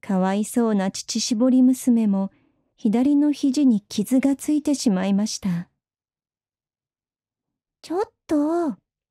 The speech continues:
と乳搾りの娘は怒って言いました。「何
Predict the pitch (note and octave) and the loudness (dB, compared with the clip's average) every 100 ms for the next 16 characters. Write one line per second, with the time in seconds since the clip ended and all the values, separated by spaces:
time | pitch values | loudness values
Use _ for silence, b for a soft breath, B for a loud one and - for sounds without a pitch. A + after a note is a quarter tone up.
0 | _ _ _ _ _ _ _ _ C4 B3 | _ _ _ _ _ _ _ _ -2 0
1 | B3+ - - - A#3+ D4+ C#4+ D#4 C4 G#3+ | 0 -6 -10 -4 -4 -2 -2 2 2 0
2 | G3+ G3+ A#3+ A#3 G3+ F3 E3 - C4 C4 | -2 0 0 0 0 -4 -6 -4 -6 -4
3 | - F#3 F#3+ G3+ G#3+ - - F3 E3 _ | -4 -2 0 0 -2 -4 -6 -6 -6 _
4 | _ _ _ _ _ _ _ _ _ _ | _ _ _ _ _ _ _ _ _ _
5 | _ _ _ _ _ _ _ _ D4+ D4 | _ _ _ _ _ _ _ _ -2 0